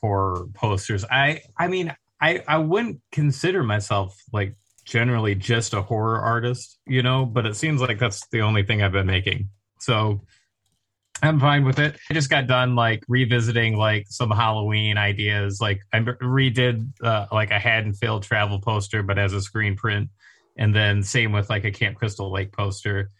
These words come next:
and then did some other stuff. Like, I got home after, 'cause I was just finished Motor City Comic Con and met, uh,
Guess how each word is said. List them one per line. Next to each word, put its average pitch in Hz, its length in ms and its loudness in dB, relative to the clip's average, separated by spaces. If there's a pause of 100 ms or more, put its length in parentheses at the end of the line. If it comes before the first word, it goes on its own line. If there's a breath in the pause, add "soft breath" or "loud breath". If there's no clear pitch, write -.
(200 soft breath)
and 123 140 2
then 135 120 6
did 120 180 2
some 117 120 2
other 110 220 2
stuff. 120 300 0
Like, 123 160 2
I 131 80 4
got 185 260 0
home 143 480 4
after, 117 760 0 (220)
'cause 123 140 2
I 127 60 4
was 120 140 0 (140)
just 196 440 0
finished 139 360 2
Motor 113 280 0
City 104 240 -2
Comic 107 400 0
Con 95 340 0 (380 soft breath)
and 104 200 4
met, 107 340 2
uh, 92 420 0